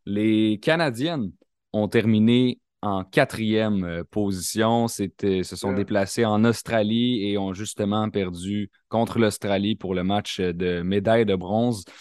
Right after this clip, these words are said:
Speaker 1: Il y a un nouvel entraîneur qui, qui s'est pointé, euh, à Équipe Canada féminine et,
Speaker 2: Yes.
Speaker 1: euh, ça, ça a fait une grande différence.
Speaker 2: Euh, ouais, une très grande différence. Écoute, j'ai eu la chance de parler avec Kayla Alexander, qui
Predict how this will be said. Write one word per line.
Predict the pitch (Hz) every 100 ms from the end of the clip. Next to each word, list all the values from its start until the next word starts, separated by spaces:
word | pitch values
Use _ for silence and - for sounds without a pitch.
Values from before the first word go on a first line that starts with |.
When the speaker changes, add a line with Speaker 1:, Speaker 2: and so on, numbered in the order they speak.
| - _ _ -
Speaker 1:
Il | 98
y |
a |
un | 110
nouvel | 139 196 226
entraîneur | 185 160 143 208 220 123
qui, | - 101 90
qui | - 95
s'est | - 95
pointé, | 101 95 90 107 113 117 98
euh, | 92 87 85 -
à | 92 -
Équipe | 98 - 104 - 98 90
Canada | - 98 92 90 104
féminine | 104 110 98 98 113 123 113 - - _ -
et, | 104 104
Speaker 2:
Yes. | 101 95
Speaker 1:
euh, | 90 90 90 87
ça, | - 180
ça | 135
a | 104
fait | - -
une | 107
grande | 104 135 135
différence. | 101 - 90 - - - - _ _ _ _ _ - - -
Speaker 2:
Euh, | 143 131 123
ouais, | 131 156
une | 120
très | - - 165
grande | 147 143
différence. | 110 - 117 120 -
Écoute, | 107 123 113
j'ai | 113
eu |
la | 131
chance | 113 -
de | 120
parler | 117 113 117
avec | 107 104
Kayla | 117 117 117
Alexander, | 110 107 - 107 107 123 123
qui | 113 110 107